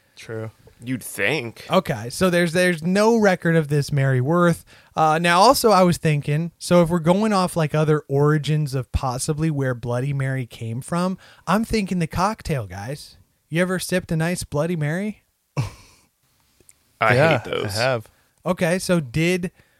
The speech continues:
Speaker 3: when was the cocktail invented? Did the cocktail come from the mirror legend or the other way around?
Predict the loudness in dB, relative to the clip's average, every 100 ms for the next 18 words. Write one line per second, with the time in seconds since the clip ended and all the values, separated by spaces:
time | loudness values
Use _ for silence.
0 | _ _ 0 2 4 2 -2 -2 -2 -2
1 | -4 -6 -6 -6 -6 -8 -10 -16 -20 _
2 | _ _ _ _ _ _ _ _ _ -2
3 | -2 -4 -8 -6 -2 2 2 0 0 0
4 | 0 -2 -2 -2 -2 -2 0 0 2 0
5 | -2 -2 0 2 2 2 0 0 -4 0
6 | 2 2 2 2 2 2 2 0 0 -2
7 | -6